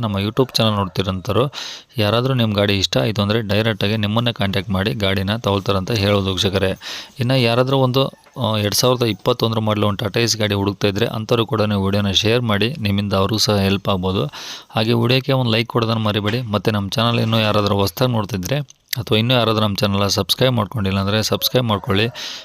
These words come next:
ಯಾಕಂದರೆ ನೆಕ್ಸ್ಟ್ ನಾವು ಯಾವುದೇ ವಿಡಿಯೋ YouTube-ಅಲ್ಲಿ ಅಪ್ಲೋಡ್ ಮಾಡಿದ್ರೆ ನಿಮಗೆ ಬೇಗ ಬಂದು ತಲುಪುತ್ತೆ ಅಂತ ಹೇಳ್ಬೋದು.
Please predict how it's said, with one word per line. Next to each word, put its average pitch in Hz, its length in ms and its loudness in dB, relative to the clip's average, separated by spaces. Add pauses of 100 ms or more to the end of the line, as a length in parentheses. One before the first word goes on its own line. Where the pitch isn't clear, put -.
(140)
ಯಾಕಂದರೆ 104 340 0
ನೆಕ್ಸ್ಟ್ 104 300 0
ನಾವು 120 140 4
ಯಾವುದೇ 104 280 2
ವಿಡಿಯೋ 107 380 0
YouTube-ಅಲ್ಲಿ 104 340 0
ಅಪ್ಲೋಡ್ 113 260 -2
ಮಾಡಿದ್ರೆ 101 280 0
ನಿಮಗೆ 95 240 -2
ಬೇಗ 95 220 0
ಬಂದು 98 240 -2
ತಲುಪುತ್ತೆ 98 400 -2
ಅಂತ 95 120 -4
ಹೇಳ್ಬೋದು. 92 640 -2